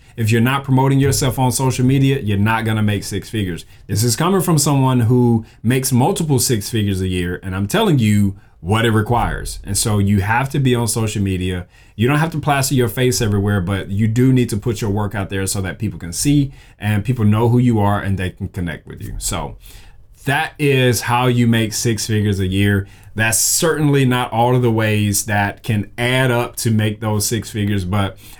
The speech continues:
I hope that this video was informative for you. I hope that you was able to pick up, uh, a few things here and there that'll help you and to motivate and encourage you to,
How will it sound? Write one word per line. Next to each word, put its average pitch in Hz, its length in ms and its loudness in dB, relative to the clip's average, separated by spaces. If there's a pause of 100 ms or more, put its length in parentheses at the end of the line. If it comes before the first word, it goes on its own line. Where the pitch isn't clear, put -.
(100)
I 113 120 2
hope 147 340 0
that 117 400 -2
this 110 180 0
video 113 360 2
was 101 180 0
informative 117 640 0
for 113 240 -2
you. 107 160 0
I 95 80 0
hope 104 220 -2
that 101 180 -6
you 113 100 -2
was 98 160 -4
able 104 220 -2
to 92 60 -4
pick 110 260 -6
up, 104 260 -6 (300)
uh, 95 260 -2
a 95 40 -6
few 110 220 -4
things 107 340 -2
here 104 160 2
and 98 120 0
there 101 220 0
that'll 95 360 -4
help 143 380 -2
you 101 320 2
and 98 240 -4
to 101 100 -2
motivate 98 440 0
and 90 100 -4
encourage 90 420 -6
you 87 120 -6
to, 87 200 -6